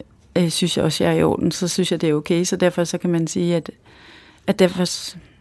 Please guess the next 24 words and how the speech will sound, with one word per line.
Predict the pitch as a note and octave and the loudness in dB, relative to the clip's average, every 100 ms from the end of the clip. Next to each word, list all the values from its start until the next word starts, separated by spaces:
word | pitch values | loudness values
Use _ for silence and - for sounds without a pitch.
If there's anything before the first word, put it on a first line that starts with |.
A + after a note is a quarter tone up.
| _ - - | _ -20 -10
så | - | -6
skal | - - G3+ | -2 2 2
man | F#3+ | 2
også | F#3+ | 0
kunne | - G3+ | -6 0
grine | G#3 G#3 | 4 6
af | G#3 | 4
sig | G#3 | 2
selv, | F#3+ A3+ - - | 0 0 0 0
altså, | F3+ F#3 | 0 -4
fordi | F#3 F#3+ | -4 -2
vi | F3 F#3+ | 2 4
er | F#3 - | 4 4
alle | G3 G3+ | 2 2
sammen | F#3+ F#3 | 0 0
fyldt | - A3 - | 0 -4 -2
med | F3 D#3+ D#3 - - - - - - | -2 -2 -4 -12 -20 -20 -20 -20 -12
fejl | - D#3+ - D#3+ D3+ - | -4 -2 0 -2 -6 -4
og | D#3+ - - | 0 0 -2
fyldt | - D3 - | -4 -2 0
med, | D#3+ D3+ C3+ - | 2 4 2 2
altså, | C3+ - G2 G1+ - D#3 - | 0 2 2 2 -2 -2 0
noget, | F3 D#3+ D#3+ | 2 4 2
som, | - E3 D3+ D3 | 2 4 4 2